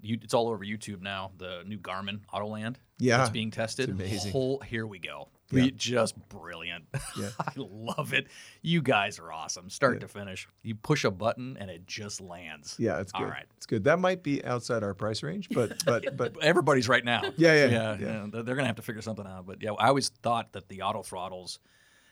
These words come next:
Speaker 1: and some of the stuff we had at the airlines just never really transitioned over to the corporate world.
Speaker 2: Yeah.
Speaker 1: And, uh, you know, we'll have to, just as I was talking about the Magenta stuff, we'll probably have to break some bad habits with that.
Speaker 2: Yeah.
Speaker 1: You know,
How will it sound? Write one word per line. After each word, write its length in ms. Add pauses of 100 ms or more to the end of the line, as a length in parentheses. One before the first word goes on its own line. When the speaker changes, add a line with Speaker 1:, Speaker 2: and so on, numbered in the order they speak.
Speaker 1:
and 100
some 140
of 40
the 40
stuff 200
we 80
had 100
at 60
the 80
airlines 500
just 220
never 240
really 220
transitioned 480
over 140
to 40
the 60
corporate 360
world. 160
Speaker 2:
Yeah. 120 (680)
Speaker 1:
And, 360
uh, 320
you 80
know, 200
we'll 120
have 200
to, 300
just 180
as 80
I 60
was 80
talking 300
about 220
the 40
Magenta 380
stuff, 340
we'll 80
probably 300
have 140
to 120
break 220
some 100
bad 260
habits 440
with 140
that. 260 (100)
Speaker 2:
Yeah. 140 (160)
Speaker 1:
You 40
know, 200